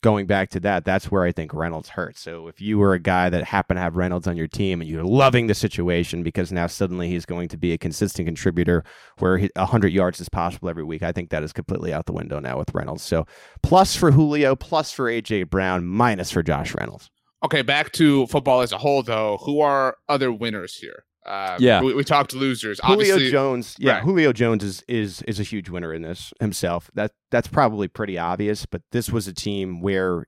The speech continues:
Speaker 1: you could tell that they needed receiving help. Ryan Tannehill,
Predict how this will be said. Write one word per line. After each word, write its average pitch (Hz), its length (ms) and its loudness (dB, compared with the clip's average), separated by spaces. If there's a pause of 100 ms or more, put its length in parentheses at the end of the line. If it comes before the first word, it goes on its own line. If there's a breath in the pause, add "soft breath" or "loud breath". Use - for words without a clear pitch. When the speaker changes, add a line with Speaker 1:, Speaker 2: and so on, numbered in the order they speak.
Speaker 1:
you 104 140 0
could - 160 -4
tell 208 220 0
that 98 160 -4
they 110 180 -2
needed 98 380 -4
receiving 90 560 -8
help. 82 360 -10 (360 soft breath)
Ryan 113 320 0
Tannehill, 110 640 4